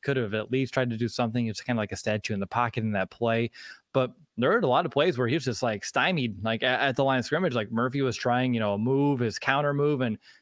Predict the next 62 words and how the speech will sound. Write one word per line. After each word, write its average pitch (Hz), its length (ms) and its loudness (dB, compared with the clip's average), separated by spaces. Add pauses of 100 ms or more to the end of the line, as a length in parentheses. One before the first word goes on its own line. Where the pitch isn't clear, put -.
(120)
just 113 160 -4
nothing, 113 440 -2
just, - 160 -8
like, 107 140 -2
a 98 40 -2
wall 110 460 2
right 123 180 2
in 120 80 -8
front 135 220 0
of 107 40 0
him. 104 120 -2
Good 135 200 2
mirroring, 127 520 2 (320)
uh, 107 120 0 (200)
got 135 180 4
him 147 120 2
to 139 100 0
the 127 80 2
ground 120 340 2
a 120 60 0
couple 131 260 0
of 110 80 -2
different 127 320 -2
times, 123 560 0
and 127 140 0
that's, 131 240 -2 (100)
you 135 140 0
know, 139 140 0
a 139 140 0 (200)
potential 165 360 -2
first 160 280 0
round 160 200 2
pick 165 200 -2
there 151 160 2
too 147 440 0 (300)
in 139 180 2
Myles 123 380 2
Murphy. 117 340 0
So 110 240 -2
Matthew 104 440 -2
Bergeron's 113 640 0
a 107 60 -4
guy 110 200 -2
that 104 140 -4 (100)
I 92 200 -2
really 143 360 2
like 156 320 0
right 147 160 2
now, 147 240 2
and 120 100 2
I 120 100 2
would 135 200 0
say 127 220 2
as 117 240 0
of, 117 340 -2
you 110 80 -2
know, 98 100 0
the 113 120 0
disclaimer 110 500 0
of 101 100 -2
April 95 300 -4
sixth, - 360 -4